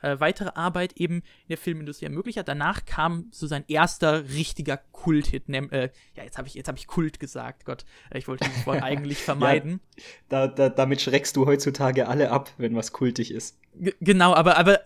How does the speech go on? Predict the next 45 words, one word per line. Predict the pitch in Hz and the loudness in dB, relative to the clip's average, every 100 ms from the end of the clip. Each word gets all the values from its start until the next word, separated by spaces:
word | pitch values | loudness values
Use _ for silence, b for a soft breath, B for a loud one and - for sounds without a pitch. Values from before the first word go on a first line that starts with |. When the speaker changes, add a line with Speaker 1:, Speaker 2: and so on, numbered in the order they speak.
| - - - | -6 -18 -4
Speaker 1:
in, | 247 | -2
in | 233 240 | 0 2
dem | 277 | 2
Fall | - 285 - | 4 0 0
Speaker 2:
<laughs> | - 139 | -8 -4
Speaker 1:
passt | 135 220 - | 2 2 2
es | 285 - | -6 0
doch | 247 - | -2 0
ganz | 220 220 - | -2 -2 2
gut | 254 311 | 4 6
und | 202 | 4
ich | 208 | 0
muss | 214 | 0
ja | - | 0
auch | 185 | -2
sagen, | - 185 190 | -2 -2 -2
äh, | 170 170 | -2 0
das | 175 | -2
ist, | - | -4
das | 170 | -8
ist | 170 | -4
ja | 196 | -4
meiner | 170 175 | -2 -2
Meinung | 170 165 | -4 -2
nach | 170 151 | -2 0
nicht | 190 | -2
sein | - 156 | -2 -4
bester | 156 - 285 | -4 -4 -6
Film, | 277 233 | -4 -4
also | 160 | -6
ich, | - - _ _ | -10 -20 _ _
ich | - | -6
mag | 160 165 | -6 -4
ihn | 160 | -6
auch, | 190 | -2
aber, | 170 156 | -2 0
äh, | 165 160 | 0 -2
Event | 170 131 180 254 - | -4 0 0 0 -2
Horizon, | 151 147 254 269 294 - b b b b | -2 0 -2 -2 -10 -14 b b b b
äh, | 165 165 | 0 0
ist | 180 | 0
ja | 175 | 0
der | 185 | 0
Film, | - 214 196 | 0 -2 4
der, | 185 | 6